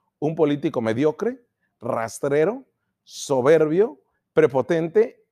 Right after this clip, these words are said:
y sobre todo corrupto. ¿Usted quiere de esos para que lo gobiernen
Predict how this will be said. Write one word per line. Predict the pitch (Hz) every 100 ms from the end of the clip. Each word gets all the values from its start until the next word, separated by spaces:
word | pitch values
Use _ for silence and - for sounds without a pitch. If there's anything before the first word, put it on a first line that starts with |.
| _
y | 160
sobre | 151 165 156
todo | 156 185 175
corrupto. | 131 113 101 - - 90 _ _
¿Usted | 123 117 202
quiere | 220 180
de |
esos | 170 - 285 _
para | 135 117 101
que | 127
lo | 120
gobiernen | 117 120 135 147